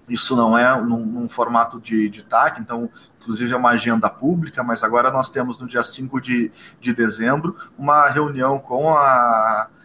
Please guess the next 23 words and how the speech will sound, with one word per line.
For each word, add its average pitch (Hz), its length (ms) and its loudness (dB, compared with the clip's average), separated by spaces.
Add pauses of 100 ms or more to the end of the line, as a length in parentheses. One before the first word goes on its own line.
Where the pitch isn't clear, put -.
(140)
Associação 123 540 -2
Brasileira 123 460 -2
de 120 120 -4
Empresas 113 420 -4
Aéreas 135 760 2
e 165 320 2 (420)
todas 196 460 2
as 143 180 0
companhias 139 960 -2
do, 139 460 -2
que - 120 -10
atuam 139 420 0
no 143 100 -6
país, - 920 -2
pra 120 120 2
discutir 120 540 -6
questões 143 480 -2
diversas, 156 600 0
né? 104 160 0
Desde 113 500 -2
de 110 200 -6
redução 120 640 -2
de, 110 360 0